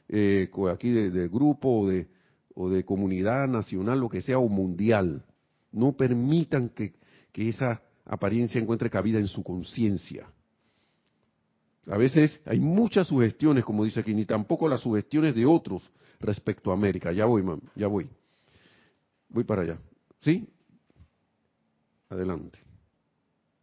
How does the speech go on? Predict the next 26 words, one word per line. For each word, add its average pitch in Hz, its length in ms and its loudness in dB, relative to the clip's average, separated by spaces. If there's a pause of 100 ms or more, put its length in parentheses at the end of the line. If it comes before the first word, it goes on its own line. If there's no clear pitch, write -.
(280)
Ah, 98 100 -8
no, 92 220 -4
viene, 87 280 -4
ya 90 120 -6
viene. 73 260 -12 (540)
¿Por 220 180 0
qué? 151 300 2 (380)
Porque 107 440 -4
hay 135 160 0
muchas 185 380 -4
sugestiones 120 1000 -2 (140)
desde 113 300 -4
tiempos 156 400 0
inmemoriales. 104 760 0 (800)
Pero 104 180 0
ahora 147 280 0
yo 156 160 6
veo 165 160 4
como 131 180 0
un 131 120 -2
festival 151 580 2
de 151 80 4
sugestiones 104 720 0
por 101 180 -6
todos 107 220 -2
lados. 90 300 -6